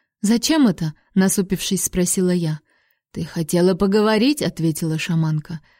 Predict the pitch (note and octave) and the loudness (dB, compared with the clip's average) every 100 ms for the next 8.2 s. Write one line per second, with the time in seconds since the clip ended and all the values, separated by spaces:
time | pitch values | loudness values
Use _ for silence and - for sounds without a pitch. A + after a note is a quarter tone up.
0 | _ - - B3+ F3+ F3 D#3+ - _ _ | _ -6 0 4 4 4 2 -4 _ _
1 | _ _ _ - E3 G#3 A#3 B3 A#3 F#3+ | _ _ _ -2 2 4 4 4 4 4
2 | G#3 - G3+ G3+ G3 G3+ F#3+ - _ _ | 2 2 4 4 4 4 0 -4 _ _
3 | - F#3 - G3+ G3+ A#3 C#4 A3+ F3 F#3+ | -4 -2 0 2 4 4 4 4 4 4
4 | F#3 F#3 E3+ F#3 F3+ F3+ E3+ E3+ - - | 4 2 2 2 2 2 2 0 -2 -2
5 | E3 D#3 D#3+ F#3+ A#3 G#3+ - E3+ D3+ - | -2 0 2 2 2 2 -2 -2 -4 -8
6 | _ _ _ _ - G#3 G#3 A#3+ - F#3+ | _ _ _ _ 0 0 2 -2 0 -2
7 | - G3 F3 F3 G#3+ - F#3 F#3 F3+ F3 | 0 -2 -2 0 -2 0 0 2 2 2
8 | A3+ A3+ | 2 0